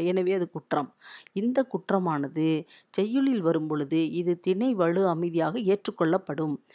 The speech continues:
என்பது அர்த்தம். ஆக உங்களுக்கு என்ன புரிஞ்சிருக்கணும்? ரெண்டு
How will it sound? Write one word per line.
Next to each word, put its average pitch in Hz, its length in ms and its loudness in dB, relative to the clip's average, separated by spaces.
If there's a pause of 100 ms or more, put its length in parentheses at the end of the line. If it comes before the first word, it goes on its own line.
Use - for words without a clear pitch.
(280)
என்பது 175 340 0
அர்த்தம். - 320 -4
ஆக 175 260 2
உங்களுக்கு 160 300 -4
என்ன 208 160 -2
புரிஞ்சிருக்கணும்? 165 680 -2 (300)
ரெண்டு 214 460 2